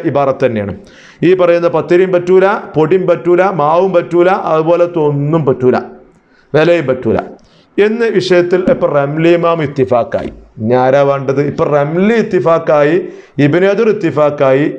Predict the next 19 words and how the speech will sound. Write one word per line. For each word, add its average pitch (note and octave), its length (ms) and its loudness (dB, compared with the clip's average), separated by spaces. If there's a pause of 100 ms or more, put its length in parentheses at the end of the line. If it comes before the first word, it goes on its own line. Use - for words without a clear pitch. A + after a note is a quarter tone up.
(120)
എല്ലാവരും C3 520 2
ഇത്തിഫാക്കായി. G2 560 -4 (440)
ആ - 20 2 (120)
രൂപത്തിലപ്പം D3 560 -2
നിൽക്കുന്നത്. A#2 340 0 (1120)
അപ്പം C4 240 0
നമ്മുടെ C#4 420 0 (120)
മദ്ഹബിൽ E3+ 500 0
എന്താവില്ല, C#3+ 340 2 (140)
cash E3 460 0
കൊടുക്കാൻ C#3+ 340 0
പറ്റൂല C3+ 300 0
എന്ന് C3+ 100 0
ഉറപ്പായല്ലോ, C#3 560 0 (440)
അത് G#3 140 0
ഉറപ്പാണ്. C#3+ 380 -4 (300)
ഇനി G3+ 180 2
അതിനും A3 340 0
വേണ്ടി E3+ 200 0